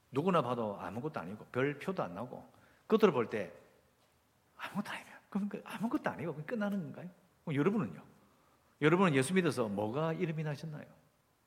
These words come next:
제가 이렇게 계속 묻는 이유는 우리 마음 깊은 곳에서 내가 어느 수준에 올라가지 않기 때문에, 뭔가를 해내지 못했기 때문에 나는 아무것도 아니다라는 생각을 하고 있다는 거예요.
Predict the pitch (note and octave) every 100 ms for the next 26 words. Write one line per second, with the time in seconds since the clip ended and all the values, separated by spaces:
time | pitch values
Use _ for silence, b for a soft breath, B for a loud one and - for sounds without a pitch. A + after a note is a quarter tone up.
0 | _ b b - E3 A3+ B3+ - D3+ D#3+
1 | G#3 C#3+ G3 G#3 F#2+ G#2+ F3+ - - -
2 | B B B B E3+ B3 G3+ G#3+ C4+ D4
3 | C#4+ E3 A2 E2+ F2+ C3 A2+ - B B
4 | B B B - C#3+ A3 A#3 G3 - E3
5 | G#3 - B3 A#3+ A3 C4 G#3 E3+ A3 A3+
6 | - A2 A2+ G#2 D3+ B3 E3+ G#3+ B3 G#3+
7 | A2+ F#3+ G#3 - G#2 E3 F3 A2+ E3 -
8 | - - D#3+ F3 D#3+ D#3+ C#3+ D#3+ D3 -
9 | G#3 A3 A#3+ E3 - -